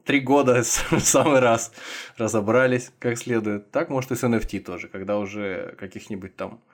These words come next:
людей, которые в, э, э, у, у истоков стояли этой всей истории, всех этих, э, аукционов Н Ф Т пересажают всех, э, назначат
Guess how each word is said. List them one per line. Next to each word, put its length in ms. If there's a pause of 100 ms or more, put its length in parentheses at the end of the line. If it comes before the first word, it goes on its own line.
(300)
людей, 360
которые 460
в, 280
э, 840
э, 520
у, 680
у 80
истоков 400
стояли 680
этой 280
всей 260
истории, 500
всех 240
этих, 340
э, 360
аукционов 580
Н 120
Ф 120
Т 140
пересажают 760
всех, 460
э, 320
назначат 640